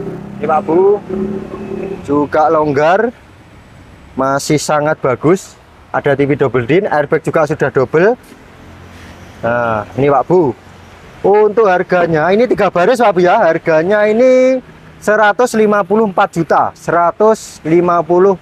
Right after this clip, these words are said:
empat juta. Nih. Berikutnya ada City Car. Satu lima empat, Pak Bu, ya, Mobilionya. Yang ini ada City Car tahunnya dua ribu sembilan belas, Ayla.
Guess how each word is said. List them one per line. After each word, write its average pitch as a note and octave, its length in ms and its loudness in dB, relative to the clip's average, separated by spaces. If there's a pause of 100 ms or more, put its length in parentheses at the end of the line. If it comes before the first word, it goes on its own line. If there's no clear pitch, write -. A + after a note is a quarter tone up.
(100)
empat D#3+ 400 -2
juta. D#3 540 0 (680)
Nih. C3 400 0 (880)
Berikutnya F#3+ 480 0
ada F#3 160 -2
City G#3 240 0
Car. G3+ 400 0 (800)
Satu E3 160 0
lima F#3+ 240 2
empat, G#3 160 -2
Pak G#3 160 2
Bu, F#3 80 0
ya, A3 160 4
Mobilionya. F3+ 720 0 (580)
Yang E3+ 220 2
ini A#3 100 2
ada F#3 320 0
City G#3 320 -2
Car B3 400 0 (880)
tahunnya G3 480 0
dua E3+ 220 2
ribu E3+ 260 0
sembilan E3+ 540 2
belas, F3+ 360 0
Ayla. G3 560 2